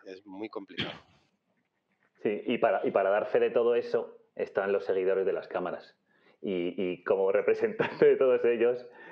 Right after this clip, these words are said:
Speaker 2: eh, pues hemos escogido a Clara, que, bueno, como decía antes, eh, como formación Clara es doctora en física, pero es una máquina de los análisis de datos y de,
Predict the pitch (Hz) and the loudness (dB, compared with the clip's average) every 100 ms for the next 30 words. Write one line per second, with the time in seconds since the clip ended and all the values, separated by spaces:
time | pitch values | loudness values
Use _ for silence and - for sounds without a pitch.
0 | - - 104 98 95 95 92 92 - 95 | -8 0 2 4 2 2 2 0 0 -2
1 | 92 98 - 98 104 101 98 92 117 - | -2 -4 -4 -2 2 2 2 0 0 0
2 | 101 113 110 113 95 95 90 85 82 101 | 2 2 2 0 0 0 -2 -2 0 0
3 | 101 107 78 - - - - - 117 107 | 0 0 -2 -2 -12 -20 -20 -6 0 2
4 | 101 98 98 95 104 92 - 104 117 120 | 2 2 0 0 0 0 0 0 2 2
5 | 95 - - - 104 104 127 120 117 123 | 0 -4 -10 0 0 0 -2 -4 -2 -2
6 | 151 - _ - 95 92 90 90 95 90 | -2 -8 _ -2 0 2 0 0 -4 -4
7 | 90 92 92 90 90 90 87 90 104 98 | -4 -2 -2 0 -2 -4 -4 -2 -2 0
8 | 95 107 107 117 156 - _ _ _ 110 | 2 2 2 0 0 -10 _ _ _ 0
9 | 98 92 90 90 | 2 2 2 2